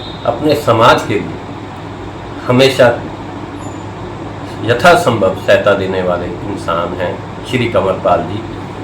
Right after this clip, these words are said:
जो एक गुर्जर हैं। और दिल से कहता हूँ,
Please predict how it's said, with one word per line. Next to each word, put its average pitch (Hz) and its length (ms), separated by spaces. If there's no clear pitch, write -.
जो 156 100
एक 120 160
गुर्जर 120 400
हैं। 85 140
और 170 140
दिल 170 180
से 190 140
कहता 107 300
हूँ, 92 100